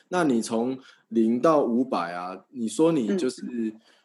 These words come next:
Speaker 1: 呃，坚持了三个月，就是感觉是很辛苦的弄了三个月，
Speaker 2: 嗯，嗯，
Speaker 1: 那，
Speaker 2: 对，
Speaker 1: 那这，
Speaker 2: 对。
Speaker 1: 这中间你是怎么走过来？就是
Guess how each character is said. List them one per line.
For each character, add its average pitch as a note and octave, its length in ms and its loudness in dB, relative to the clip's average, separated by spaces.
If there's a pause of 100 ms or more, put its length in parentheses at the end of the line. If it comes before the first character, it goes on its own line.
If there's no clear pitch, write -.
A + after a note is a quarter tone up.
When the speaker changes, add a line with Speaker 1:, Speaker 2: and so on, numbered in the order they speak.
(200)
Speaker 1:
呃， G2 480 -6
坚 D3 240 4
持 G2 280 -6
了 G2+ 80 -4
三 B2 280 -4
个 A2+ 140 0
月， A2+ 220 2
就 A2+ 100 -6
是 A2 400 -4 (580)
感 A2+ 200 -4
觉 A#2 200 2
是 D3+ 460 6
很 A2+ 160 -2
辛 D3 220 2
苦 A#2 200 0
的 A2+ 100 0
弄 C#3 220 4
了 B2 80 2
三 C3+ 240 0
个 A#2+ 140 2
月， - 240 6
Speaker 2:
嗯， A2 40 4
嗯， G#2 40 2
Speaker 1:
那， G#2 80 2 (240)
Speaker 2:
对， F3 200 2
Speaker 1:
那 D3 80 -4
这， E3+ 220 0
Speaker 2:
对。 - 20 -
Speaker 1:
这 F#3+ 140 -4
中 D#3+ 200 -6
间 D#3 200 2
你 G#2+ 140 -4
是 B2 160 -2
怎 A2+ 100 -8
么 F#2 120 -10
走 F2 240 -14
过 G2+ 280 -6
来？ - 280 -20
就 A#2 100 -8
是 A2+ 420 -4